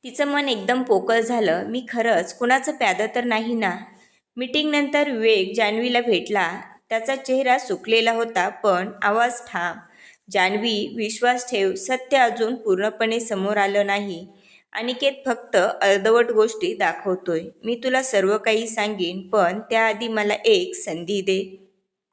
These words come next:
जान्हवी निशब्द उभी राहिली. तिचं मन अजूनही प्रश्नांनी भरलेलं होतं, पण तिच्या डोळ्यात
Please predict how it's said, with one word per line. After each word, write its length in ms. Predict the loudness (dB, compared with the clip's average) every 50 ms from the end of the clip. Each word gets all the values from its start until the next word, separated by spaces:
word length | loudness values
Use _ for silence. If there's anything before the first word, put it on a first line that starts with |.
| _ _ _ _ _ _ _ _ _ _ _ _ _ _ _ _ _ _ _ _ _ _ _ _ _ _ _ _ _ _ _ _ _ _ _ -8 -4
जान्हवी 460 | -2 -2 -2 -2 -2 -2 -2 -2 0
निशब्द 560 | 0 0 0 0 -2 -2 -2 -2 0 2 4
उभी 360 | 4 4 4 2 2 0 2
राहिली. 520 | 2 2 2 2 0 0 -2 -2 -4 -6 -8 -10
तिचं 260 | -8 -4 -2 0 0
मन 280 | 0 0 0 0 0 -2 -2 -2
अजूनही 600 | 0 0 0 0 0 0 0 0 -2 -2 -2 -4
प्रश्नांनी 600 | -4 -2 -2 -2 -2 -2 -4 -4 -4 -2 -2 -4
भरलेलं 480 | -4 -4 -4 -4 -2 -2 -2 0 2 2
होतं, 380 | 0 0 0 -2 -2 -2 -2
पण 260 | -4 -4 -4 -2 -2 -2
तिच्या 340 | -2 -4 -4 0 0 2
डोळ्यात 400 | 2 2 2 2 2 2 2 0